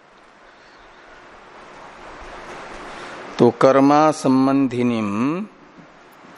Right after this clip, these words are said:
अ, के-, केवलाम यानी निर्विशेष आत्मविषयाम आत्मविद्याम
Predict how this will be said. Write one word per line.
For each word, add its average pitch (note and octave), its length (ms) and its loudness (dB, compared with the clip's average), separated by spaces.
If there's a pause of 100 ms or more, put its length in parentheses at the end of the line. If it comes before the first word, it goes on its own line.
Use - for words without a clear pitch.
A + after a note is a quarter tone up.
(1040)
अ, A#2 640 4
के-, B2+ 540 4
केवलाम C#3 680 4
यानी C3 280 4
निर्विशेष C3 680 2
आत्मविषयाम B2 960 -2
आत्मविद्याम A#2+ 1120 -8